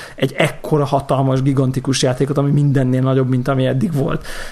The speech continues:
És szerintem ez egy filozófiailag, ez egy érdekes kérdés. Én csak ennyit akartam felvetni, nem alá fölé rendelni akarom, és valószínűleg van olyan ember, aki so-, jobban szeret egy, egy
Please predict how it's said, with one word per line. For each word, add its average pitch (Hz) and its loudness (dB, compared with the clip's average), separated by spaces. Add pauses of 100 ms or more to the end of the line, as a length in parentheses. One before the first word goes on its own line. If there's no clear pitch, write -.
És - 0
szerintem 233 0
ez 226 0
egy 214 2
filozófiailag, 165 2
ez 170 2
egy 160 2
érdekes 131 0
kérdés. 135 -4
Én 170 -2
csak 190 -2
ennyit 202 2
akartam 165 -2
felvetni, 156 0
nem 180 0
alá 151 2
fölé 143 0
rendelni 139 0
akarom, 165 0 (200)
és 147 -4
valószínűleg 180 0
van 180 4
olyan 165 0
ember, 160 2
aki 147 -4
so-, 160 0
jobban 156 2
szeret 139 0
egy, 135 0 (400)
egy 131 0